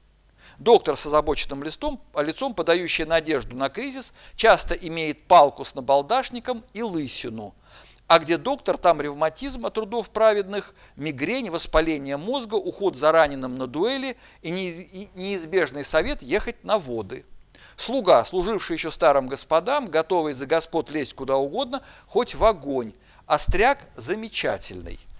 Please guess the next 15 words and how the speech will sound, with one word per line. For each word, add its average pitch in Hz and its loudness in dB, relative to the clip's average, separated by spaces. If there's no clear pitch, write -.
Собака, 185 8
не 147 -6
умеющая 160 6
только 131 0
говорить, 165 0
попка 269 2
и 208 -4
соловей. 101 4
Подмосковная 147 2
дача 139 -2
и 143 -8
заложенное 143 0
имение 202 -6
на 185 -4
юге. 110 -8